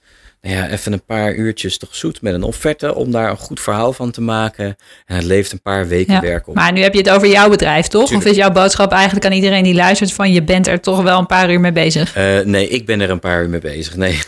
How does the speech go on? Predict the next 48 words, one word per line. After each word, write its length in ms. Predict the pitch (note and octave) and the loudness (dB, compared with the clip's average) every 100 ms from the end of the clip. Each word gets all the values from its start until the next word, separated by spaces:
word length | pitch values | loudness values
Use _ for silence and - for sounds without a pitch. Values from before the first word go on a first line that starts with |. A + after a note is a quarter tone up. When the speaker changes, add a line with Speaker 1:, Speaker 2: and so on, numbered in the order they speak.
| F#2+ | -4
Speaker 2:
Oké. 180 | F#2 - | -2 -4
Speaker 1:
<laughs> 40 | G2+ | -6
I 40 | |
stand 260 | - G#2+ G#3 | -6 -6 -2
corrected. 320 | A2+ A2 F#3+ | 0 2 0
Speaker 2:
Ja. 120 | - - | -2 0
Speaker 1:
Nee, 100 | E3+ | 2
Speaker 2:
Nee, 100 | B3+ | 4
Speaker 1:
zeker. 140 | A#3 | 2
Speaker 2:
ja, 140 | D#3 D#3+ | 2 0
ik 160 | D#3+ | 0
zou, 300 | C#3+ C#3+ D#3 - - | 0 2 0 -2 -8
ik 140 | F#3+ | -4
kan 160 | G#3+ A3 | 2 2
me 80 | |
voorstellen 420 | G#3+ G#3+ A3 F3+ E3+ | 2 2 2 2 2
dat 160 | E3+ | 2
er 80 | F3+ | 2
nu 120 | F#3+ | 2
mensen 260 | F#3 F#3+ F#3+ | 2 2 2
luisteren 340 | F#3+ G3+ F#3 | 2 2 2
die 80 | F3+ | 2
denken, 520 | F#3 F#3 F#3 F3 - | 0 0 0 0 0
een 80 | D#3+ | -2
paar 260 | F3+ F3+ - | 2 2 2
uur, 260 | G3 G#3+ G3 | 0 2 0
een 120 | F3 | -2
paar 300 | F#3+ F3+ - | 0 0 2
uur, 180 | G3+ A3 | 2 2
jongens. 480 | F#3+ F3+ D3+ D#3 - | 2 2 2 0 0
Speaker 1:
<laughs> 20 | |
Speaker 2:
Weet 160 | F#3 G#3 | 0 0
je, 80 | |
als 100 | G3 | -2
je 60 | G#3+ | 0
een 60 | G3 | 2
beetje 240 | G3 G3+ | 2 0
volumebusiness 680 | G#3 G#3 A#3+ E3+ E3+ E3 D#3 | 2 4 4 4 2 2 0
draait, 360 | E3 D#3+ G3+ | 0 0 0
dan, 220 | F#3+ F3+ F3 | 0 2 2
eh, 120 | F3+ F3 | 2 0
kan 160 | F3+ | 2
dat 100 | F3+ | 2
natuurlijk 320 | F#3 F3+ F#3 F#3 F#3 | 2 2 0 -2 0
totaal 200 | F#3+ F#3+ | 2 2
niet 140 | G3 | 2
uit. 160 | - | 0
Speaker 1:
Ja, 120 | A2 | 0